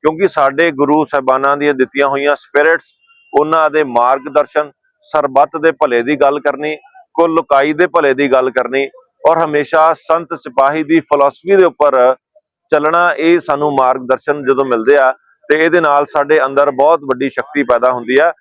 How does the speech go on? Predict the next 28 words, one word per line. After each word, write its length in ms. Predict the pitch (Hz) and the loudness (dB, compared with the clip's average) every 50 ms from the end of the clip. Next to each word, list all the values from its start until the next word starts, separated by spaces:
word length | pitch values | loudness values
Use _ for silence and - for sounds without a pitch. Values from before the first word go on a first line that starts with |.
| _ _ _ _ - | _ _ _ _ -4
ਸੋ 100 | 170 170 170 175 185 - 147 | 0 0 0 0 0 0 0
ਇੰਨੀ 240 | 151 156 160 170 180 175 | 0 0 0 0 0 0
ਵੱਡੀ 320 | 143 143 143 139 170 170 | 0 0 0 0 0 0
ਤਾਦਾਦ 420 | - 156 139 131 127 127 131 131 | 0 0 0 2 2 2 2 2
ਦੇ 140 | 131 143 135 | 2 0 0
ਵਿੱਚ 280 | 123 127 127 123 - 135 135 139 131 - _ _ _ - 131 | 2 0 -2 -2 0 0 0 0 0 -2 _ _ _ -4 -4
ਇੱਥੇ 200 | 131 - 160 151 | -2 -2 -4 -4
ਸ਼ਰਧਾਲੂ 520 | - - 139 127 135 127 127 139 147 143 | -2 -4 -4 0 0 0 0 0 0 -2
ਹੋਰ 300 | 120 113 123 127 135 147 | -2 0 0 0 0 0
ਵੀ 140 | 156 175 175 | 0 0 2
ਆਏ 220 | 156 139 135 139 | 2 4 4 4
ਆ, 120 | 143 151 143 - _ _ _ _ _ - | 2 2 0 -2 _ _ _ _ _ -4
ਦੇਸ਼ਾਂ 300 | 143 139 - 165 156 151 | -4 -2 0 -2 -2 -2
ਵਿਦੇਸ਼ਾਂ 440 | 139 127 117 131 131 - - 165 175 | -2 0 0 0 0 0 -2 -2 -2
ਤੋਂ 160 | 160 175 160 131 | 0 2 2 2
ਆਏ 180 | 127 123 123 | 4 4 2
ਆ, 140 | 127 127 123 - _ _ _ _ _ - | 2 2 0 -2 _ _ _ _ _ -4
ਤੇ 80 | 156 151 | -2 -2
ਜਦੋਂ 320 | 123 151 156 147 175 170 | 0 -2 0 0 0 0
ਉਹ 280 | 165 160 165 170 165 143 | 0 2 2 2 2 4
ਆਪਸ 320 | 135 143 139 - 160 160 135 | 2 2 0 0 -4 -4 -2
ਦੇ 100 | 160 151 | -2 0
ਵਿੱਚ 180 | 156 160 139 - - 147 | 0 0 -2 -2 -2 -2
ਇੰਨੀ 280 | 151 165 175 185 196 196 - - | -2 0 2 0 2 2 0 -2
ਪ੍ਰੇਮ 320 | - - 156 156 170 175 170 143 - | -2 -2 0 0 0 -2 -4 -2 0
ਭਾਵਨਾ 480 | 185 170 151 135 120 127 131 131 135 | 2 4 4 2 2 0 0 0 0
ਦੇ 160 | 127 123 - 139 | 2 0 0 0
ਨਾਲ 380 | 135 123 120 123 135 135 131 | 0 0 2 2 2 2 2